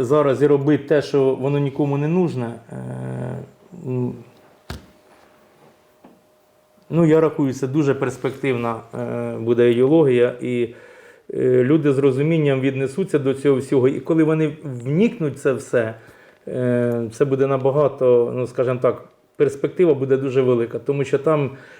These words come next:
в мене дуже багато є питань, я, я дуже багато думав над цим всім, і, е, там ще буде і, м, про депутатів, скільки депутатів, і, е,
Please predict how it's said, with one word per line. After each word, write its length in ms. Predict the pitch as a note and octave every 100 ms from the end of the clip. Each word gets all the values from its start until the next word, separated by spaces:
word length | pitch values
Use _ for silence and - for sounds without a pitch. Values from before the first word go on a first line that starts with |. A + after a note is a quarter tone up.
| _
в 40 | B2+
мене 260 | C#3 C#3
дуже 260 | B2+ D3 C3
багато 460 | B2+ C3 C#3 C3 B2+
є 140 | B2+
питань, 400 | C3 C3 D#3 C#3+
я, 200 | B2+ B2+
я 120 | C#3+ D3+
дуже 260 | D#3 C#3+
багато 320 | B2+ C3+ B2+
думав 320 | C3 F#3 F3+ C#3
над 180 | C3+
цим 160 | C3 C#3+
всім, 360 | B2+ D3 C#3 B2 - - _ _ _ - -
і, 540 | C#3 D3 D3 C#3 C#3 -
е, 600 | - C#3 C#3 C3+ C3+ C3 C3+
там 220 | D#3 D3
ще 200 | - D3
буде 580 | C3+ C3+ C3+ C#3 C3+ C3 D3
і, 280 | D3 C#3 C#3 - _ _ -
м, 340 | C3+ C3+ C3+ C3 C3 B2+ B2+ B2+
про 120 | D3
депутатів, 800 | C3+ F3 B2+ - F3+ F3 - C#3+
скільки 340 | - D3 D3
депутатів, 1200 | B2+ C3 C#3 C3+ C#3 C#3 C3 C3+ C3 B2 A#2+ A#2 -
і, 500 | C3+ C3+ C3 B2 - - - - -
е, 1400 | B2+ C3 B2+ B2 B2 B2 B2 B2+ - - - - -